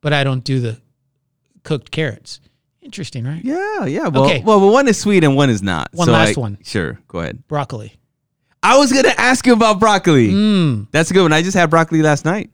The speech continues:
Speaker 1: I lo-, I love broccoli.
Speaker 2: Yeah, me too.
Speaker 1: Broccoli, uh, steamed and then a little saute with garlic. <sighs> So delicious.
Speaker 2: There you go. But broccoli is, well, it doesn't matter. I can eat that raw or cooked too.
Speaker 1: It's better cooked,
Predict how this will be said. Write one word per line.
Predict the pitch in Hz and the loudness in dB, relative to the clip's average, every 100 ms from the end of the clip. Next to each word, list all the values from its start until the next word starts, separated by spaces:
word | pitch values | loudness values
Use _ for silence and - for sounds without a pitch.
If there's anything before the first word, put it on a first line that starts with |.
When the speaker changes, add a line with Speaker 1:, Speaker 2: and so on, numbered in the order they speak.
| - | -8
Speaker 1:
I | 233 | -4
lo-, | 285 226 | -2 -2
I | 226 | -2
love | 302 202 196 | 2 0 0
broccoli. | 131 - 107 | -4 -6 -12
Speaker 2:
Yeah, | - 147 | -4 -2
me | 233 | -2
too. | - | -4
Speaker 1:
Broccoli, | 151 175 185 220 214 208 - _ - | 0 2 2 2 2 0 -4 _ -10
uh, | 147 139 135 131 | -6 -4 -4 -6
steamed | - - 202 214 214 208 | -10 -6 0 2 2 0
and | 180 156 | 0 -2
then | 156 151 160 - | -2 -2 -6 -8
a | |
little | 170 170 160 | -2 0 0
saute | 156 - 160 147 180 | -4 -6 -6 -4 -4
with | 156 135 | -4 -4
garlic. | 139 160 202 - _ - | -4 -4 -6 -12 _ -14
<sighs> | - - - - - - | -12 -10 -10 -12 -14 -16
So | 113 | -16
delicious. | 107 - - - - | -16 -20 -18 -16 -6
Speaker 2:
There | 98 | -2
you | 95 | 0
go. | 104 160 | 2 0
But | 117 117 135 139 _ _ _ _ | 0 0 2 0 _ _ _ _
broccoli | - 131 147 - 160 156 - | -4 0 0 0 0 0 2
is, | 110 104 101 _ _ _ _ _ _ - | -2 -2 -10 _ _ _ _ _ _ -2
well, | 175 349 370 | 2 2 2
it | 175 | 0
doesn't | 233 208 | 2 2
matter. | 220 240 | 2 2
I | 156 | 2
can | 165 165 | 0 -2
eat | 156 | 0
that | 156 151 | 0 0
raw | 135 139 | 2 2
or | 135 | 2
cooked | 147 127 | 0 -2
too. | - 92 - _ _ _ _ _ _ _ _ _ - | -2 -4 -6 _ _ _ _ _ _ _ _ _ -8
Speaker 1:
It's | 269 | -6
better | - 269 202 | -4 -2 -2
cooked, | - 123 - - | -4 -8 -10 -20